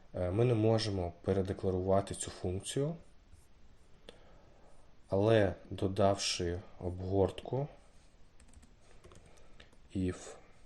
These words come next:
function exist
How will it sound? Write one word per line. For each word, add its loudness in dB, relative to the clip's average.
function -2
exist -6